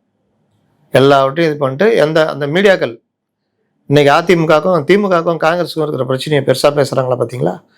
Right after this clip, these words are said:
அப்படியே பூசி மழுவுறாங்க. இன்னைக்கு இந்த பகுதியில இந்த பக்கம் அதிமுக இது ஸ்ட்ராங் ஆகிட்டே போகுது. எனக்கு தெரிந்து இன்னைக்கு ஒருத்தர் டெல்லி போகிறாராம்,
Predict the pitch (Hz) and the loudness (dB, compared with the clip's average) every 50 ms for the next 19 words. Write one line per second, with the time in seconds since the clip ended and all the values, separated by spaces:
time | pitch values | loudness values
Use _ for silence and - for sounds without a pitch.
0 | _ - - - _ _ _ - 113 131 151 160 175 190 196 214 240 254 240 - | _ -20 -20 -20 _ _ _ 2 2 4 4 4 4 4 4 4 2 0 0 0
1 | 214 190 165 175 160 151 135 127 123 113 107 98 98 - _ _ _ _ _ _ | 0 2 2 2 2 2 0 0 -2 -4 -6 -8 -10 -16 _ _ _ _ _ _
2 | _ _ - _ _ _ _ 151 151 175 196 202 185 180 170 170 180 185 208 185 | _ _ -20 _ _ _ _ 2 4 4 4 4 4 2 2 2 2 0 0 2
3 | 196 185 190 202 214 214 196 156 156 175 185 170 156 160 165 156 151 151 151 - | 2 0 2 2 0 -2 -2 -2 -2 -2 -2 -4 -4 -6 -2 0 -2 -2 0 -2
4 | 151 151 190 240 - _ _ _ - 135 143 151 156 143 143 131 117 117 113 107 | -2 -2 -2 -6 -12 _ _ _ -2 -2 0 2 0 -2 -2 -2 -2 -2 -2 -2
5 | 110 131 175 220 220 _ _ _ - - - _ _ _ - - - 143 147 151 | -4 -8 -8 -8 -10 _ _ _ -20 -20 -20 _ _ _ -6 0 2 2 2 4
6 | 147 139 131 127 147 151 147 139 117 113 110 113 113 113 - - _ _ _ _ | 2 0 2 2 0 0 2 0 -2 -2 -2 -4 -6 -8 -10 -14 _ _ _ _
7 | _ _ _ _ - 131 143 160 170 165 156 156 160 175 202 214 214 202 208 226 | _ _ _ _ 2 2 2 4 2 2 2 4 4 4 4 2 4 4 4 4
8 | 254 262 262 - _ _ _ _ _ _ _ _ _ _ _ _ _ _ _ _ | 4 0 -4 -8 _ _ _ _ _ _ _ _ _ _ _ _ _ _ _ _
9 | _ _ - - - - 175 165 170 175 165 160 160 160 147 160 147 151 147 147 | _ _ -20 -20 -2 0 2 2 4 4 4 4 2 4 2 2 2 4 2 2
10 | 139 139 147 165 175 165 151 147 143 135 131 120 113 110 110 113 | 4 2 2 4 2 2 2 0 0 0 0 -2 -4 -4 -8 -6